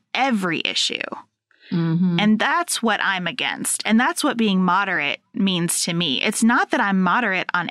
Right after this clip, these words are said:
Speaker 1: every issue saying, "Let's negotiate with people who believe that immigrants are a dire threat to our nation." I don't believe that, and I'm willing to put my flag down and say, "I don't have room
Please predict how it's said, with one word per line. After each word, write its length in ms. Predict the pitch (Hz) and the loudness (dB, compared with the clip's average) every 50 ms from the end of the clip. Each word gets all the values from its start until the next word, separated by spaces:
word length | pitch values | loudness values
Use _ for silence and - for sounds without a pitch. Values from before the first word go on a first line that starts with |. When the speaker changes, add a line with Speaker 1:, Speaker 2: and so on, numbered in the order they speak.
| - - | -6 -4
Speaker 1:
every 420 | 196 220 220 202 202 190 175 - - | -2 -2 -2 -2 -2 -2 -2 0 0
issue 400 | 185 208 208 - - 165 160 165 | 0 0 0 0 -2 -2 -2 -2
saying, 320 | - - 180 165 165 180 | -2 -2 0 0 0 0
"Let's 280 | 190 233 302 - - - | 0 0 0 -2 -4 -2
negotiate 1000 | 392 359 247 - - 196 233 277 254 - - 190 160 151 151 147 - - - - - - - - - - - - - | 0 0 0 0 0 0 2 2 2 2 0 0 0 0 0 -2 -4 -4 -6 -10 -10 -10 -12 -10 -10 -12 -10 -4 0
with 240 | 202 196 202 - - | 0 0 0 0 0
people 420 | - 226 214 - 202 196 196 190 | 0 0 2 2 2 0 2 2
who 180 | 185 214 208 196 | 2 2 2 2
believe 380 | 180 202 190 185 180 180 185 180 | 2 2 2 2 2 2 0 0
that 160 | 196 175 - | 0 0 2
immigrants 500 | 226 240 247 240 214 196 185 185 170 - | 2 4 4 4 2 2 2 2 0 0
are 160 | 131 180 180 | 0 0 0
a 80 | 180 180 | 0 0
dire 320 | 185 175 180 185 185 190 | 0 0 0 0 0 -2
threat 320 | 190 - 196 190 175 - | -2 0 -2 -2 -2 -2
to 160 | - - 202 185 | -2 0 0 2
our 140 | 180 180 | 2 2
nation." 440 | 185 185 190 214 208 - - - - - | 0 0 0 0 0 0 -2 -2 -2 -2
I 100 | - 247 | -2 -2
don't 240 | 240 269 320 339 330 | 0 0 0 0 0
believe 360 | - 226 202 202 226 254 247 | 0 0 2 2 2 2 2
that, 140 | 214 190 165 | 0 0 0
and 100 | - - | 0 0
I'm 160 | 180 185 190 | 0 2 2
willing 240 | 202 214 226 226 202 | 4 4 4 2 2
to 60 | 190 | 0
put 200 | - - 214 202 | -2 -2 -2 -2
my 140 | - 170 165 | 0 -2 -4
flag 360 | - - - 190 190 196 202 | -2 -2 -2 0 0 0 -2
down 220 | 196 185 175 165 165 | -2 -2 -2 0 -2
and 140 | 165 165 - | -2 -4 -2
say, 400 | - 190 180 180 165 156 156 165 - - - - - - - | -2 -2 0 0 0 -2 -4 -6 -8 -12 -12 -12 -12 -10 -6
"I 120 | - 220 247 | -4 -2 0
don't 200 | 277 269 233 - | 0 0 0 0
have 260 | - 214 190 185 185 | 0 0 0 0 -2
room 580 | 175 185 196 196 190 180 165 156 156 151 180 | 0 0 2 2 2 0 0 0 -2 -4 -4